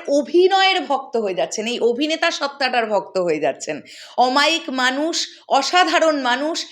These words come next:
এটা তো সবার কাছ থেকেই শুনি আমরা। কিন্তু এই যে তিনি কত ভালো একজন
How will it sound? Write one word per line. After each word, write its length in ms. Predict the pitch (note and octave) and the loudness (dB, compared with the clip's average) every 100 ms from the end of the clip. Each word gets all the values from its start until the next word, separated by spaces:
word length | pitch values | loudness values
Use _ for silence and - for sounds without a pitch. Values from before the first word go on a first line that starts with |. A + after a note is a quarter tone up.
| - | -8
এটা 240 | - E4 A#4 | -2 2 2
তো 80 | A#4 | 2
সবার 400 | - F4 E4+ G#4+ | 2 2 4 4
কাছ 240 | G#4 G#4 | 2 -4
থেকেই 240 | G4 E4 F#4+ | -6 -2 -2
শুনি 380 | - C4 A#3 F3 | -2 -6 -4 -4
আমরা। 340 | D3+ C#3+ A#2+ - - - - _ | -4 -6 -8 -10 -20 -20 -20 _
কিন্তু 360 | D4+ D#4+ A4 - | -4 2 2 4
এই 220 | C#4+ F4 | 4 4
যে 100 | E4 | 4
তিনি 220 | A4 G4+ A4+ E4 | 2 2 0 -2
কত 220 | C4+ D#4 | -2 0
ভালো 440 | F4 A3+ D#4 F4+ | 0 2 2 4
একজন 360 | A4 A4 - A4 | 4 2 0 -2